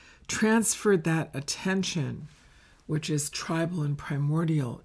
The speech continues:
in the human body, to the idea of a sort of modern comfort. And we've urbanized our idea of survival. So I will talk with a young person and the power will go out.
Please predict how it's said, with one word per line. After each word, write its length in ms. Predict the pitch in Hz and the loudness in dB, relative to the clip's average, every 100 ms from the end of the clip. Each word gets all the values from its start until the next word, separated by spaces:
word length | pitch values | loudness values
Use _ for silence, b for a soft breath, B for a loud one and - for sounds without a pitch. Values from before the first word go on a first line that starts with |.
| - | 0
in 100 | 156 | 4
the 80 | 156 | 4
human 360 | 165 147 147 | 4 2 0
body, 540 | 147 147 156 156 131 - B B B B - | 0 0 2 2 0 -4 B B B B -4
to 400 | - 202 196 180 | 2 6 6 6
the 160 | 170 180 | 6 4
idea 400 | 170 170 185 165 | 4 4 4 4
of 160 | 160 | 0
a 60 | 202 | 0
sort 240 | - 185 | 0 2
of 140 | 160 156 | 0 2
modern 420 | 156 165 165 151 | 2 2 2 0
comfort. 680 | - - 165 - - 135 - _ _ _ b b b b b - | -2 -4 -4 -6 -10 -10 -14 _ _ _ b b b b b -2
And 160 | 151 156 | 2 4
we've 240 | 151 - | 2 2
urbanized 800 | 180 190 185 160 147 139 135 147 | 4 4 4 4 2 2 0 -2
our 280 | 139 135 - | -4 -4 -2
idea 300 | 151 147 147 | -2 0 0
of 100 | 143 | 0
survival. 720 | - 151 156 175 175 160 139 | -4 -4 -4 -2 -2 -2 -2
So 420 | 143 - 147 143 143 B B B - | -2 0 0 -2 -6 B B B 0
I 120 | 180 | 2
will 100 | 190 | 2
talk 320 | - 208 196 | 2 0 0
with 100 | 175 | 0
a 60 | 156 | 2
young 240 | 151 151 | 2 0
person 640 | - - 208 196 151 135 | -2 -4 -2 -2 -2 -2
and 240 | 123 131 127 - | -4 -4 -8 -10
the 80 | - | -12
power 400 | - - 190 208 | -10 -6 -2 0
will 200 | 190 156 | 0 -4
go 180 | 135 131 | -6 -8
out. 320 | 113 113 131 | -8 -10 -12